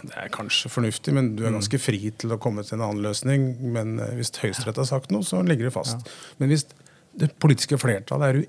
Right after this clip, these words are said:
Speaker 1: uenig i noe som Høyesterett har kommet fram til,
Speaker 2: Ja.
Speaker 1: eller tenker generelt at her er det et samfunnsproblem som loven ikke løser ordentlig,
Speaker 2: Mhm.
Speaker 1: så lager man jo, så fremmer man jo forslag om å lage nye lover.
Speaker 2: Ja.
Speaker 1: Og jeg jobbet jo i Justisdepartementet i mange år før jeg kom hit som dommer,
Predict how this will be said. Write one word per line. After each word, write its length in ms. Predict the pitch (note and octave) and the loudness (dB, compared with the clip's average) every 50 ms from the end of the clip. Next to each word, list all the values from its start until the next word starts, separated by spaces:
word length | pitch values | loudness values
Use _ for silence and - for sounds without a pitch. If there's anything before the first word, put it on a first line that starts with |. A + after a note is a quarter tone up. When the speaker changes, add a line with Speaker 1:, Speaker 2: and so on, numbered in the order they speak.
| - - | -2 -2
Speaker 1:
uenig 540 | - A2 G#2 G#2 G#2 G#2+ A2+ B2 C#3+ C#3 C3+ | 0 0 2 0 0 0 0 0 0 0 0
i 60 | C#3 | 0
noe 120 | B2+ B2+ A#2 | 0 0 -2
som 140 | - - B2+ | 0 2 2
Høyesterett 440 | C3 A#2+ A2+ - - - A2+ G#2+ - | 2 2 2 0 -4 -4 -4 -4 -2
har 100 | A#2 A#2 | -4 -4
kommet 260 | - - A#2 A2+ A2 | -2 -4 -4 -4 -2
fram 200 | A#2 B2 A#2 A2+ | -2 -2 -2 0
til, 240 | - F#3 A3+ G#3 D3 - - - - | 2 2 2 2 0 -2 -6 -6 -4
Speaker 2:
Ja. 160 | B2+ C3 C#3 | -2 0 2
Speaker 1:
eller 200 | C3 B2+ B2+ C3+ | 2 2 2 4
tenker 340 | C3 D3 C3 G#2 - - A2 | 4 4 2 2 0 -4 -4
generelt 600 | - - A2+ A#2 A#2+ G#2 G2+ G#2+ G#2+ - - - | -2 0 2 2 2 0 0 -2 -4 -4 -4 -4
at 120 | A#2+ A2+ - | -4 -2 0
her 160 | - G#2+ G#2+ | 0 0 0
er 180 | G#2+ G2 F#2+ G#2 | 0 -2 -2 -4
det 80 | G#2 | -4
et 60 | A2 A2 | -2 -2
samfunnsproblem 800 | - - A#2 G#2+ - - G2+ A2+ A#2+ F#2+ - G#2 A2 A2 A2 A2 | -2 -2 -2 -4 -4 -4 -6 -6 -4 -4 -4 -2 -2 -2 -2 -2
som 380 | G#2+ - A#2 A2+ A2 A2+ A2 G#2+ | -4 -4 -4 -4 -4 -4 -6 -6
loven 400 | A2 A2 A2 G#2+ G2+ G#2 A#2+ A#2+ | -6 -4 -4 -4 -4 -2 -2 -4
ikke 180 | A2+ - - A#2+ | -2 -2 0 0
løser 300 | A#2+ A2+ G#2 - - - | 0 0 0 -2 -4 -2
ordentlig, 340 | A#2 A2+ A2 - E3+ G#3 G#3 - | -2 -2 0 0 0 0 0 -2
Speaker 2:
Mhm. 300 | - B2+ B2+ A#2 G#2+ G2+ G#2+ | -2 -2 -2 -2 -2 -2 0
Speaker 1:
så 140 | A#2+ E3+ F3 | 2 6 8
lager 300 | E3+ D#3+ B2+ G2+ G2 G2+ | 8 8 6 6 2 0
man 180 | G2+ A2+ A#2 B2 | 0 0 2 2
jo, 220 | C3+ C#3 C3+ B2 - | 2 2 0 0 0
så 100 | - D#3 C3+ | -2 -2 0
fremmer 340 | - - E3 C3 F#2 F#2 G2+ | 4 6 6 6 6 4 0
man 120 | G#2 A2 A#2 | -2 -2 -2
jo 40 | A#2 | -2
forslag 400 | - C3 A#2 - - G2+ G2+ G2 | -2 -4 -4 -2 -2 -2 -2 -2
om 80 | G#2 | 0
å 80 | A2 A2+ | 0 0
lage 220 | A2+ G#2+ G2 G#2 | 0 0 0 -2
nye 160 | G#2+ G#2 G2+ G#2 | -2 -4 -4 -4
lover. 300 | G2 G2 G2 G#2 A2 A2 - _ - - - - | -6 -6 -6 -8 -10 -12 -14 _ -20 -14 -8 -6
Speaker 2:
Ja. 80 | B2 B2 | -4 -4
Speaker 1:
Og 120 | B2+ A#2+ | 0 2
jeg 240 | B2+ C#3+ F3 F#3 E3+ | 4 6 8 8 8
jobbet 260 | D3 G#2+ G#2 A2 A2+ | 6 6 4 2 2
jo 140 | A#2 A#2+ B2+ | 2 0 0
i 140 | B2+ B2 B2 | 0 0 0
Justisdepartementet 720 | A#2 - - G#2+ - - - B2+ A#2+ A#2 C3+ B2 A#2+ B2 | -2 -4 -4 -6 -6 -6 -4 -4 -2 0 0 0 2 2
i 40 | C3 | 2
mange 200 | B2+ A#2+ A2 A2 | 2 2 2 0
år 120 | A#2 B2 | 0 -2
før 280 | A#2+ - - - A2+ G#2+ | -2 -4 -4 -4 -2 -2
jeg 320 | A2+ A2+ A#2+ A#2+ - - - | 0 0 -2 -2 -6 -10 -8
kom 220 | - - A#2 A#2 | -4 -2 -2 -2
hit 140 | - A#2 A2 | -2 -4 -4
som 180 | - - B2+ | -2 0 2
dommer, 340 | B2+ B2 A2 C#3 G#3 A3 D#3+ | 2 2 2 2 0 0 -2